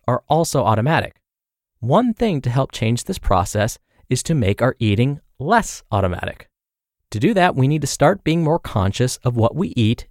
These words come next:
and how we're eating it. So before taking that first bite of anything,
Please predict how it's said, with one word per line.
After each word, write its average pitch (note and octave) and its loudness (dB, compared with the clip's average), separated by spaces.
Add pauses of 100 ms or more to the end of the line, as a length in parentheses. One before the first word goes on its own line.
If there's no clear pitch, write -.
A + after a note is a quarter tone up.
(100)
and D3 -2
how F#2 0
we're G2 2
eating E3 0
it. - -12 (520)
So - 2
before A#3+ -2
taking A3+ -2
that - -6
first - -2
bite C#3+ 2
of B2 2
anything, B2 0